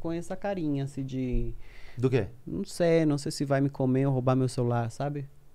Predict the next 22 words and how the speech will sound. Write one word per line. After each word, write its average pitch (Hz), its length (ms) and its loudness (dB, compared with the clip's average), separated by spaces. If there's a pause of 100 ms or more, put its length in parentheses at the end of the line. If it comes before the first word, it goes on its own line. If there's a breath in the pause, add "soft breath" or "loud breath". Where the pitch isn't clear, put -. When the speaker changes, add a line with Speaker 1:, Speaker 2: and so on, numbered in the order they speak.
(560)
Speaker 2:
Não, 139 120 6
e 131 60 6
ali 127 180 4
também 170 180 2
tem 139 100 10
um, 160 280 8
Speaker 1:
<laughs> - 20 -6
Speaker 2:
ali 131 240 6
também 190 220 6
a 190 40 6
gente 185 260 0
tinha 165 200 0
um 165 60 6
olho 170 180 8
no 160 100 4
peixe 165 280 2
e - 40 -4
outro 233 140 -2
no 302 80 0
gato, 156 260 4
né? 143 140 -2 (1300)
Speaker 1:
É. 113 320 -4